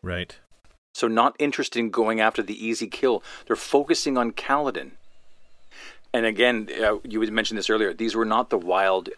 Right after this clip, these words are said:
Speaker 2: uncultured savages he had been led to expect.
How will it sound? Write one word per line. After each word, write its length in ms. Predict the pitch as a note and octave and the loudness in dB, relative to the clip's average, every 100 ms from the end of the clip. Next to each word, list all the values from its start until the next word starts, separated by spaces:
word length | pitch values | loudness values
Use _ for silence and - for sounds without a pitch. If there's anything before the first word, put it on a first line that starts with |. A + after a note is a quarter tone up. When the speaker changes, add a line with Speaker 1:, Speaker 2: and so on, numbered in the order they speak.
| - | -6
Speaker 2:
uncultured 1000 | G#2 G#2 A2+ - - - G#2 - G2+ - | -4 -4 -8 -10 -6 -2 -2 -2 -4 -4
savages 640 | - G#2+ G2+ G2 F2+ - | 2 4 4 0 -4 -6
he 100 | - | -6
had 80 | F2+ | -6
been 140 | F2 | -4
led 180 | F2+ F#2+ | -2 -2
to 100 | - | -2
expect. 400 | F2+ - G#2 - | -6 0 -2 -2